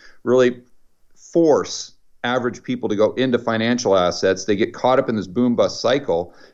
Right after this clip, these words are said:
And then we see what, exactly what happened in two thousand eight. Pretty much the average person gets wiped out.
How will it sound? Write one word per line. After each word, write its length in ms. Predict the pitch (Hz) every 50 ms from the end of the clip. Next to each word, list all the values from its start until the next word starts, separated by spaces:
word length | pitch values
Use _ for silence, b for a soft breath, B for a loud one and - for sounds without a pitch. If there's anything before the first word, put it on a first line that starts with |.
| b -
And 160 | 101 107 107
then 160 | 113 120 117
we 140 | 117 120 110
see 320 | 113 - - 107 110 113 120
what, 100 | 123 127
exactly 560 | 123 123 - 87 82 - 87 90 - - 107
what 100 | 110 -
happened 380 | 101 104 107 104 - 127 120
in 100 | 127 123
two 140 | 117 - 131
thousand 380 | 120 139 135 135 131 131 127 135
eight. 300 | 156 170 135 - - b b b b b _
Pretty 160 | - 113 117
much 300 | 120 123 117 117 - -
the 360 | - 107 104 101 101 98 - -
average 440 | 104 107 120 120 131 123 - - -
person 260 | - 120 117 131 117
gets 160 | 101 90 -
wiped 420 | 87 80 78 95 110 135 - -
out. 300 | - 85 82 92 - -